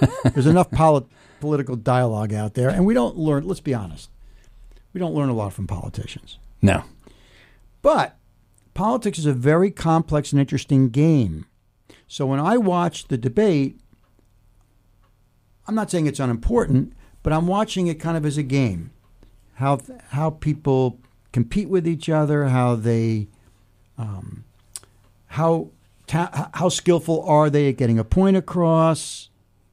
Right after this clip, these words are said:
Speaker 2: you know,
Speaker 1: Uh-huh.
Speaker 2: their strategies. I find the game part interesting. Well, it turns out,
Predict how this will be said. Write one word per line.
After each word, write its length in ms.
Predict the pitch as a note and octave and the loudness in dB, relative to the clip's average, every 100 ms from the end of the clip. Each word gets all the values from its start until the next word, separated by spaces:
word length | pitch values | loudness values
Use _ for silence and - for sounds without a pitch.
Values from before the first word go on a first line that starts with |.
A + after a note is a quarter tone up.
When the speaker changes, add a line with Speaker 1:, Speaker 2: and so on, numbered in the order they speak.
| - | -8
Speaker 2:
you 80 | D#3+ | -2
know, 180 | C3 B2 | -2 2
Speaker 1:
Uh-huh. 380 | A#2+ A#2 B2 D3+ F3+ - _ | 6 8 6 4 0 -6 _
Speaker 2:
their 140 | B2+ | -6
strategies. 1000 | A#2 - F#3 F3+ F3+ E3 D#3+ E3+ E3 D#3+ - - | -6 0 2 4 2 2 2 2 2 0 -6 -8
I 80 | G3+ | 0
find 240 | A#3+ A3+ | 2 4
the 60 | F3 | 4
game 260 | E3 E3 | 2 2
part 260 | - C#3 B2+ | 2 0 2
interesting. 500 | B2 A#2+ G#2 - - - _ - - - | 2 0 -10 -12 -18 -20 _ -20 -20 -8
Well, 140 | - E3+ | 0 0
it 80 | E3+ | 0
turns 380 | A3+ C#4 B3 | 0 2 0
out, 360 | D#3 C3+ B2+ - | 0 0 -2 -4